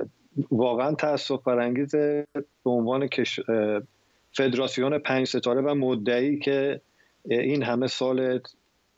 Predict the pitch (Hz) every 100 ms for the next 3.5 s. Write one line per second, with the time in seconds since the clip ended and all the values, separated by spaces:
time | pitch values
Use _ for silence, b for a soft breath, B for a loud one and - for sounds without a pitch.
0 | - 104 113 117 123 123 127 117 120 120
1 | 123 110 113 117 120 110 113 107 107 107
2 | 120 123 113 107 113 104 110 127 - 123
3 | 117 113 123 104